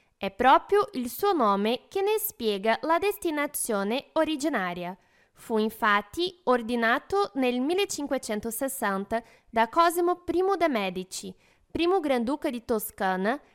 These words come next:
per accogliere gli Uffizi, cioè gli uffici amministrativi e giudiziari di Firenze.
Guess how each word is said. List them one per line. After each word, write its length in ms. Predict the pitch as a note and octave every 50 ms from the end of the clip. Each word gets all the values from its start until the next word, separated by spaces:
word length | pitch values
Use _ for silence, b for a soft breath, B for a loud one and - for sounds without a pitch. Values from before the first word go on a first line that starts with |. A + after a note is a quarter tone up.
| b b
per 140 | _ F#4 F#4+
accogliere 680 | G4+ G#4+ G#4 G#4 - D4+ B3 A3 A3 A3 A3+ A3+ A#3
gli 240 | A#3 A#3 B3+ B3+ - -
Uffizi, 760 | - G#4+ A#4+ A#4 - C4+ A3+ G#3 - - - - - E3+ - - _ _ _ _ _
cioè 500 | - - - F4+ D4 A3 G3+ G3 A3+ - -
gli 240 | - C4+ C#4+ D#4+ - -
uffici 680 | - F#4+ F#4 - - B3 G#3+ G#3+ - - - D4+ - - _
amministrativi 1400 | F4+ F#4 G4 F#4+ F4+ E4 D#4 D4+ D4 C#4 C4 C4 - - C#4+ B3+ C4+ C4 - - G3 F3+ F3+ F3+ F#3+ A3 C4 - -
e 160 | C#4 C#4 C4
giudiziari 880 | A3+ D#4+ F#4+ G4+ E4 D4 C#4 - - - - C4+ G#3+ G3 G3 G#3 A#3
di 100 | G#3 A3
Firenze. 720 | G#3 - - A#3+ G3+ F#3 F3+ F3 F3 - - - G#3 F#3